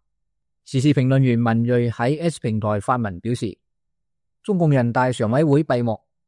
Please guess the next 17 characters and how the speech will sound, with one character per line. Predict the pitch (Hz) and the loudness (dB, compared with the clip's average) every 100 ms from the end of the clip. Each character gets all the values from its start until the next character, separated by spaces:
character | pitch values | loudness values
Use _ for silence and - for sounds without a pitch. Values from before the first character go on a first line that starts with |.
| _ _ _ _ | _ _ _ _
根 | 175 | 2
本 | 175 | 2
上 | 160 135 | 4 2
就 | 123 | 2
冇 | 120 135 | 0 0
提 | 139 101 101 - | 0 -2 -4 -6
取 | 123 147 | -4 -2
消 | 147 165 160 | -2 -2 -2
張 | 143 160 | 0 0
又 | 127 | 0
俠 | 117 | -2
代 | - 113 107 | -4 -4 -2
表 | 120 | -2
資 | 139 151 | -4 -4
格 | 135 107 | -4 -4
嘅 | 107 | -4
事。 | - | -10